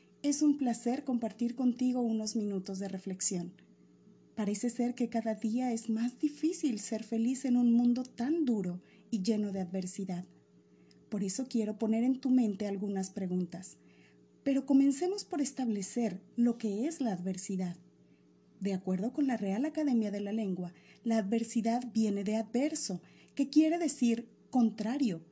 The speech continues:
o enemigo. La adversidad es entonces una situación negativa, contraria a lo que deseamos o poco favorable. Partiendo de esto, responde para ti misma.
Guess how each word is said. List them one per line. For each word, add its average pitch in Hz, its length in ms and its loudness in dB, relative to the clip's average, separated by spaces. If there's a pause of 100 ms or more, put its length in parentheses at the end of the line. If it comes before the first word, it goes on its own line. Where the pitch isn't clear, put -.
(240)
o 240 180 6
enemigo. 202 680 0 (1120)
La 214 220 2
adversidad 190 680 -2
es 233 140 -2
entonces 254 680 -2 (320)
una 339 220 4
situación 285 560 2
negativa, 202 640 0 (360)
contraria 247 760 4
a 202 40 -2
lo 196 160 -4
que 196 100 -4
deseamos 190 760 -2
o 214 120 -4
poco 262 340 -2
favorable. 190 720 -4 (720)
Partiendo 208 540 -4
de 285 220 0
esto, 190 340 -6 (320)
responde 359 600 -2
para 247 300 -2
ti 220 100 0
misma. 190 480 -2